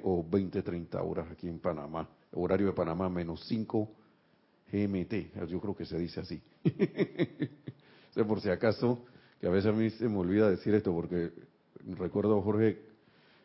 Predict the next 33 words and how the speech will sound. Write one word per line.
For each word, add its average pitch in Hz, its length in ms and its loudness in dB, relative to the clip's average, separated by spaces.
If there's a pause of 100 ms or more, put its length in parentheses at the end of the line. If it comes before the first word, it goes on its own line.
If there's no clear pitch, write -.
(140)
el 85 160 -8
direc-, 85 300 0 (400)
nuestro 90 260 -4
director 104 480 2
anterior 107 480 4
de, 104 180 6
de 90 140 2
grupo, 104 340 0
que 95 120 -2
decía 104 440 0 (300)
que - 140 -4
a 82 40 0
veces 107 460 2
la 85 140 -4
gente, 98 480 0
"Hey, 151 360 2 (1300)
yo 131 100 4
estoy 151 200 -2
chateando 160 560 6
ahí 165 400 2 (540)
con 104 160 0
los 98 140 0
chats 120 180 4
que - 80 6
ahora 117 160 8
le 110 80 6
vamos 101 260 2
a 92 60 2
dar, 92 260 2 (840)
pero 113 180 2
nadie 185 260 0
me 151 160 0
contesta". - 720 0